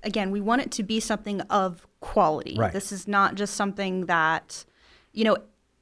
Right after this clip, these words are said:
Speaker 1: everybody is like, "Oh yeah, I have a podcast."
Speaker 2: Mm-hmm.
Speaker 1: And it's like, "Okay."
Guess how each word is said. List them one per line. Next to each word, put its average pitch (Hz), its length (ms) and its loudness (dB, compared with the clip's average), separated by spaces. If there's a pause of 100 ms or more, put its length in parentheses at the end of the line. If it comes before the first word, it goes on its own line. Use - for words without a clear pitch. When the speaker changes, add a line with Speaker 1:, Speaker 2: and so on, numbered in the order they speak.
(100)
Speaker 1:
everybody 226 640 8
is 208 80 2
like, 226 140 2
"Oh 339 40 10
yeah, 311 220 8
I 262 80 8
have 269 140 4
a 226 40 2
podcast." - 760 -2
Speaker 2:
Mm-hmm. 104 140 0 (840)
Speaker 1:
And 226 160 2
it's 214 180 -4
like, 190 460 2 (720)
"Okay." 202 580 0